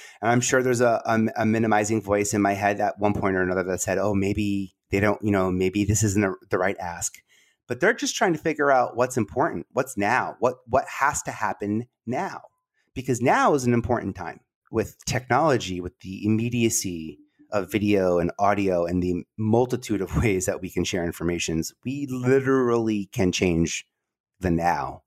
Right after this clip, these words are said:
There's a reason why they give us a twenty-four hour window on Instagram. By the way, Instagram isn't the only platform that gives us twenty-four hours. In television, if you have a D V R, the live plus twenty-four hours after is part of the delivery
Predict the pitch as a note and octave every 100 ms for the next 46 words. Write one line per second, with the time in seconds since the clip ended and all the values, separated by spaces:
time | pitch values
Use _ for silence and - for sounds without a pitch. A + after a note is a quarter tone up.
0 | - F#2 G2 G2 A#2 G#2+ G2+ F#2 F2 G2+
1 | F2+ - - F#2+ G2 F#2+ A2 B2+ G#2 F2+
2 | F2 G#2 F2 D#2+ D#2+ F2+ D#2+ F#2+ - E2+
3 | D#2+ D#2 - A#2 B2 C3 B2+ B2+ B2+ E3+
4 | E3+ D3 A#2+ B2+ C3 - A2 G#2+ G#2+ G2+
5 | _ _ - A2 G#2+ G#2 F2+ - F2 F2+
6 | - F#2 F2 - E2 E2+ A2+ B2 F#2+ -
7 | - E3+ D3+ D#2+ D#2+ E2+ B2 - _ F2+
8 | F#2 F#2 F#2 F2+ F#2+ E2+ D#2 D2 C#2 E2+
9 | - - _ _ F#2+ E2 G2 G#2 A2 D#3
10 | - _ - A2 - - - G#2+ G2+ G#2+
11 | - F#2+ A2 D3+ E3+ _ _ - F#2 G#2
12 | G#2+ - F#2+ - D#3 C#3+ A#2 G#2 _ -
13 | B2+ B2+ B2 - G2 F#2 G2+ F#2 G2+ G2+
14 | G#2 F#2+ F2 E2+ F2